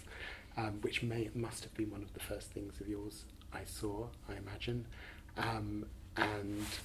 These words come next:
is the most beautiful way in which an idea and a story come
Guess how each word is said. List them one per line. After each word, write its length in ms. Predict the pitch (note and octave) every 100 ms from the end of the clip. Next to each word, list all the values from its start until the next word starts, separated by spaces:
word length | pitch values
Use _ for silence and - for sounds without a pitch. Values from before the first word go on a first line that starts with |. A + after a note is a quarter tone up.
| - -
is 420 | B2 A2+ A2 - - - - - B2 B2 A2 - - - -
the 80 | C3
most 380 | B2+ B2 - - - - - - -
beautiful 560 | C3+ C3+ B2+ A#2+ - A2
way 320 | A2+ A2 F#2 F#2 G2
in 160 | G#2 G#2
which 520 | G#2+ F#2 - - - - - - - - - - -
an 180 | A#2 A2
idea 680 | A2 G#2 - A#2+ A2 G#2 G#2 - -
and 140 | A2
a 60 | A2
story 800 | - - - A#2 G#2+ G2+ G2 G2 - - - -
come 320 | - A#2+